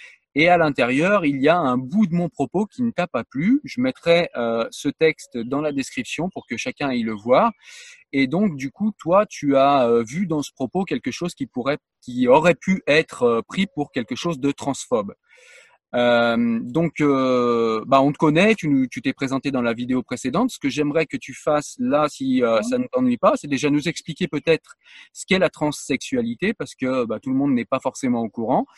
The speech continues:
Speaker 1: Et puis aussi nous expliquer en quoi ce texte t'a heurté et, et pourquoi. Voilà.
Speaker 2: Alors, déjà, on dit pas transsexualité. <laughs> On dit transidentité ou transgenre.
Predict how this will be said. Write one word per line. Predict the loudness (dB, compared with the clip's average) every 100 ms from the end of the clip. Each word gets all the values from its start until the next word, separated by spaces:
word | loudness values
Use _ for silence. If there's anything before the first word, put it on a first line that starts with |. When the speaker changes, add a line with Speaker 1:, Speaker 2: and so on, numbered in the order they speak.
| -20 -20 -20 -8
Speaker 1:
Et | -6
puis | -2 2
aussi | 2 0 2 2
nous | 2
expliquer | -2 -4 -6 -4
en | -2 -2
quoi | -2 -4
ce | -2 -4
texte | -4 -4 -6 -2
t'a | 2
heurté | 2 2 -2 0 2 -2 -4
et, | -2 0 0 0 -2 -4 -4
et |
pourquoi. | -6 -8 -10 _ -4
Voilà. | -4 -4 _ _ _ _ _ _ _ _ _ -2
Speaker 2:
Alors, | 4 6 4 2 0
déjà, | 2 6 8 8
on | 6
dit | 0 0
pas | 0
transsexualité. | 0 -2 -2 -4 -4 -4 -4 -2 0 0 2
<laughs> | 2 2 -2 -12 -16 _ _ _ -20 -20 _ _
On | -10
dit | -8 -8
transidentité | 0 0 2 2 2 2 -2 0 2 4
ou | 2
transgenre. | 0 -2 0 2 4 2